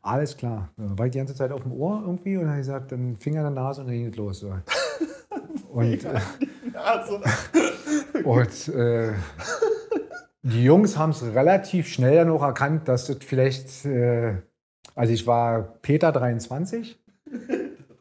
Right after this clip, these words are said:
Speaker 1: aus Weißensee und sie hat natürlich verstanden aus, äh, Falkensee, da war aber auch real <laughs> woher eigentlich,
Speaker 2: Ja.
Speaker 1: also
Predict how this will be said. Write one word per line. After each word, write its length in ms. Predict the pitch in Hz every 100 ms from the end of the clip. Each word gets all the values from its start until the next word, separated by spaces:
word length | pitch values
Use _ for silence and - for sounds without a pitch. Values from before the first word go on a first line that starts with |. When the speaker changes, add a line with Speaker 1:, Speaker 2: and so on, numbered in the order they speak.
| _ _ _
Speaker 1:
aus 320 | 110 120 -
Weißensee 600 | 120 139 147 131 123 151
und 160 | 185 147
sie 160 | 127 135
hat 80 |
natürlich 300 | 139 127 143
verstanden 420 | 127 131 135 131 143
aus, 420 | 131 127 123 -
äh, 380 | 131 120 120 113
Falkensee, 640 | 131 156 180 156 180 170
da 220 | 135 117
war 140 | 117 120
aber 100 | 123
auch 140 | 113
real 320 | 117 120 170
<laughs> 0 |
woher 320 | 156 147 170
eigentlich, 360 | 165 151 147 -
Speaker 2:
Ja. 80 | 147
Speaker 1:
also 340 | 127 143 131